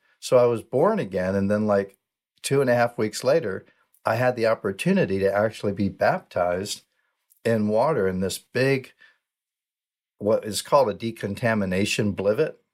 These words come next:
for water. And it kind of resembles, like, one of those pools that doesn't have any kind of rigidness to it.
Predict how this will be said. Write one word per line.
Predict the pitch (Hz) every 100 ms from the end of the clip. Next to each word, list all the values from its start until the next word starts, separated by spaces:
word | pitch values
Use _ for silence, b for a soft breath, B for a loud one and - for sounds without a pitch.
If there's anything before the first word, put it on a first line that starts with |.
| _ _ _ _
for | - -
water. | 95 87 90 147 196 - _ _ _ _ _ -
And | 104 107 104
it | 101 - -
kind | - 233
of | 208
resembles, | 135 104 127 139 123 107
like, | 110 101
one | 107 120
of | 117
those | 104 104 98 -
pools | _ 190 160 101 98 98 - - _ _ _ _ _ -
that | 92 107 104 101 _ - 101
doesn't | 127 131 131 123
have | 117 120 120 107
any | - 113 117
kind | 110 - 113 110
of | 101 85 90
rigidness | 110 110 135 127 143 135
to | - 151 151
it. | 160